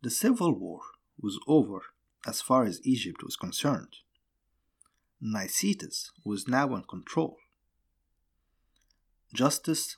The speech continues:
was dished out to the worst offenders to the civilian population during the war.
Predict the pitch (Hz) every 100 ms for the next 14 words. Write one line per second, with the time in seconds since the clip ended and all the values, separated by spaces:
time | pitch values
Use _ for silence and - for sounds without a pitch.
0 | - 98 - 165 185 - 95 78 - -
1 | _ - 104 104 98 139 170 135 - -
2 | 90 85 85 - _ - 107 98 101 98
3 | 113 101 90 92 - 90 104 139 - -
4 | _ _ _ - 101 101 82 85 92 135
5 | -